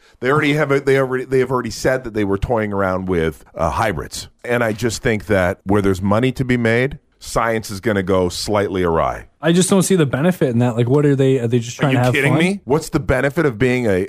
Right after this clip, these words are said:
Speaker 1: an animal-human hybrid?
Speaker 2: Yeah. Like, if you're half man, half pig, the only thing you sound like is a terrible roommate, and that's about it.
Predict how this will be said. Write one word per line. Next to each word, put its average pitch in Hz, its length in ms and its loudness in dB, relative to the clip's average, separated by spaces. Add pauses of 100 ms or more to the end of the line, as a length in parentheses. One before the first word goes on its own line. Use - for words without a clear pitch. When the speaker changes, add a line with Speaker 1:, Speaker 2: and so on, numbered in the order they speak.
Speaker 1:
an 113 120 -2
animal-human 117 720 0
hybrid? 113 520 -2 (180)
Speaker 2:
Yeah. 156 280 2 (180)
Like, 131 120 0
if 131 80 0
you're 139 140 2
half 151 240 2
man, 147 220 4
half 135 300 0
pig, 147 180 2
the 131 120 -2
only 139 200 4
thing 135 260 4
you 123 100 2
sound 127 300 2
like 117 180 2
is 113 80 2
a 113 60 2
terrible 120 460 0
roommate, 113 460 2
and 110 80 -4
that's 110 120 -2
about 113 240 0
it. 101 140 -6